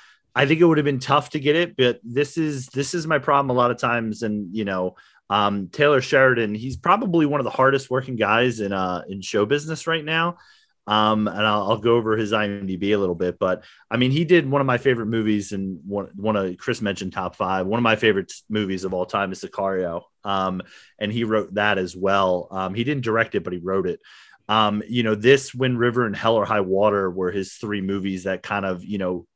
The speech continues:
focus on the, the Midwestern part of the country that doesn't get a lot of love a lot of times.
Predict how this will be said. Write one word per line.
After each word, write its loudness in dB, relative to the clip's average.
focus -4
on -4
the, -2
the -6
Midwestern -2
part 0
of -6
the -8
country -6
that -4
doesn't -2
get -2
a 0
lot 0
of -2
love 0
a -4
lot -2
of -10
times. -8